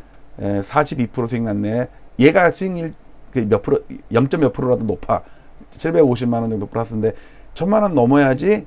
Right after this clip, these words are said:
백만 원 출금해서 애 준, 애 통장에 넣어주기로 약속을 했는데 지금 일 년이 됐네. 일 년이. 우리 애가 "어차피 나 줄 것도 아니잖아." 그러는, 그러는 거예요. "아니야, 이거 다 네 돈이야. 증여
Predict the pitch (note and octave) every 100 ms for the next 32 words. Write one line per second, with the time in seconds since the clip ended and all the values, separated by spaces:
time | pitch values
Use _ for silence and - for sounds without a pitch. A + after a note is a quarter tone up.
0 | - - B2 D3+ C#3+ C3 D3+ D#3 C#3 B2+
1 | A#2+ G#2 A2 - B2 - - - A2+ D#3+
2 | D3+ C3+ G#2+ A#2+ A#2 G2+ G2 C3+ C3+ B2
3 | A2 G2+ - - - C3 A#2 C#3 G#3+ A3+
4 | D3 A2+ A2 C3 F3 E3 B2 G2 - -
5 | - - - C3+ - - - - - -
6 | - - - - - - - - - -
7 | - - G#2 A#2 A2+ A#2 - - - -
8 | - - - - - - - F3+ D#3 C3
9 | B2+ C3 C3 D#3 C3 A#2+ B2+ B2+ C3 B2
10 | A2+ A#2 D3 C#3+ A2 F2+ F2 G2+ C#3 D3+
11 | A#2+ A#2 A2 G#2 A2 C#3+ A#2 G2+ A#2 B2
12 | A2+